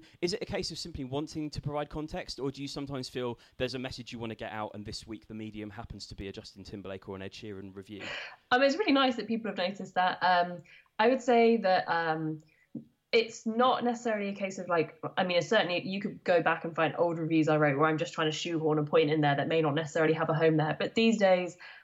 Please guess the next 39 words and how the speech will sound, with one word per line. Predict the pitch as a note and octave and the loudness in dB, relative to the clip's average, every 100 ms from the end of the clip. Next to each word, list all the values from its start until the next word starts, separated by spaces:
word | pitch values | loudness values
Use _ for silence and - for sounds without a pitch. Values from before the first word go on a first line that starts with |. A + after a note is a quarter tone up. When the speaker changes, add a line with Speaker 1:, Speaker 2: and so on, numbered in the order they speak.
| - | 0
Speaker 2:
um, | F3+ F3 F3 E3+ E3+ E3 _ _ _ | 4 6 4 0 -10 -14 _ _ _
we, | A#3 - - _ - | 2 2 -2 _ -2
music | A#3+ C#4+ B3 | 2 4 2
has | A3+ F3+ | -2 -4
always | F3 E3+ | -4 -4
been | F3+ | 0
the | |
way | F3 E3+ | 4 4
that | E3+ | 4
I've | E3 | 2
actually | D#3 - E3 D3+ | 0 -2 -2 -2
ever | D#3+ D#3+ D3+ - - | 0 0 -2 -4 -4
learned | E3 D#3+ F3 G3+ G3+ | 2 4 4 2 2
anything | G#3 G3+ A3 A3+ | 0 0 0 0
about | G#3 G3+ G#3+ | 2 0 0
the | |
world. | G3+ G#3+ A3 A3+ - | 4 4 6 2 2
I | D#3+ D#3+ | 2 2
don't | D#3 - G3+ | 2 0 0
have | F#3 | 0
a | F#3 | -6
degree. | E3 F3+ F3+ F3 F3 D#3+ | -6 -4 -2 -2 -2 -2
I | D#3+ E3+ | 0 2
don't | F#3 | 2
have | F3 F3 | 0 -2
any | E3+ | -4
kind | F3+ E3+ | -4 -6
of | D#3 | -4
deep | F#3 - | -8 -6
specialist | - E3+ E3 E3 | -6 -4 -4 -4
knowledge | E3+ E3 D#3+ | 2 4 4
in | E3 | 2
any, | E3 E3 - | 4 2 2
any | F3+ F3 | -2 2
other | G3+ G3 | 2 4
areas, | E3+ E3 E3 D#3+ | 4 4 4 2
but | E3 D3+ | 2 0
every, | F#3+ F#3+ F#3 - | 0 0 -4 -2
every, | G3+ F#3+ F3 | 0 0 -4